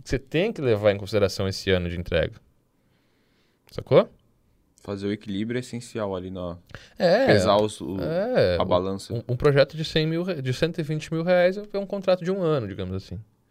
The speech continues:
Speaker 1: Que você tá fazendo ali. Você tem que pensar nisso, né? Qual que é o tempo? Pô, um projeto de cinco mil reais eu peguei aqui. Se eu pegar um projeto de cinco mil reais por semana, são vinte mil por mês.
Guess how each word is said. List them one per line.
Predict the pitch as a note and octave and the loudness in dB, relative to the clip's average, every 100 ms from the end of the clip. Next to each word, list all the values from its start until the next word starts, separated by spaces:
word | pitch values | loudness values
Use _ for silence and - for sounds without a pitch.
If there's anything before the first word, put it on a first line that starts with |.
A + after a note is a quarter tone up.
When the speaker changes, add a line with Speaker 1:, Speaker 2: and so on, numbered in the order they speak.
| _ _ _ _ _ _ | _ _ _ _ _ _
Speaker 1:
Que | |
você | G#2 | -4
tá | A2 | -2
fazendo | G#2 G2+ G2+ F#2+ | 0 0 2 0
ali. | F2+ | -2
Você | - | -6
tem | - | -6
que | B2+ | -8
pensar | - B2+ A#2 G#2+ - C#3 D3 | -4 -2 -2 -6 2 4 4
nisso, | G2+ F2+ - - G2+ | 0 -4 -8 -14 -6
né? | F#2+ A#2+ | -4 2
Qual | C#3 D3 | 2 4
que | |
é | D3+ | 2
o | B2+ | 0
tempo? | - A#2 G#2 - - - | 0 0 0 -10 -20 -10
Pô, | - A#2 | 0 0
um | |
projeto | G2+ A#2 C#3 D3+ | 2 4 4 4
de | C#3 | -4
cinco | F3 F3 E3+ | -4 -4 -2
mil | D#3 | 2
reais | D#3 A#2+ G#2 | 8 8 8
eu | G2+ | 4
peguei | G2 G#2 | 0 0
aqui. | F#2+ - E2+ - - - - | 0 0 -6 -6 -20 -18 -2
Se | |
eu | A#2 | 4
pegar | C#3+ D3 | 4 4
um | D#3+ | 4
projeto | D#3 D#3+ | 2 0
de | |
cinco | - F#3 E3+ | -2 -6 -2
mil | D#3 | 0
reais | C#3+ B2 A2 | 4 6 6
por | - C#3+ | 2 -4
semana, | - G2+ A#2 D3 F#2+ F2+ _ _ _ _ _ _ _ _ _ _ _ _ _ _ - | 0 2 4 4 4 -4 _ _ _ _ _ _ _ _ _ _ _ _ _ _ -4
são | F#2+ | -2
vinte | G2 F#2+ | 0 0
mil | B2 A#2+ | 0 2
por | E3+ | 4
mês. | E3+ B2 F#2+ - - | 6 6 2 -6 -16